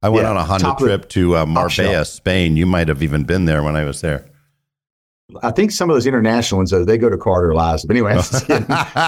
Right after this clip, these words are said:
Speaker 2: But, uh, but, but anyway, and, and he said, "What do you do?" And I said, "I, you know, I, I run a, I run a car dealership." He said, "Let me get your name and number." And I said, "Okay."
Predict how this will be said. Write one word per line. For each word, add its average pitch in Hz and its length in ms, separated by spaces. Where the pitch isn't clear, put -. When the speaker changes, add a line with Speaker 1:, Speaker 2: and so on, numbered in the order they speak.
Speaker 2:
But, - 220
uh, 123 180
but, 139 260
but 151 140
anyway, 143 500
and, 127 180
and 147 220
he 175 140
said, 170 260
"What 170 80
do 170 80
you 147 60
do?" 185 240
And 107 100
I 104 60
said, 117 320
"I, 113 180
you 117 100
know, 107 80
I, 104 140
I 101 100
run 120 220
a, - 20
I 104 60
run 117 120
a 95 60
car 214 180
dealership." 175 400
He 185 80
said, 151 240
"Let 240 100
me 294 60
get 214 240
your 151 120
name 110 220
and 87 100
number." 71 240
And 131 120
I 131 80
said, 120 180
"Okay." 160 360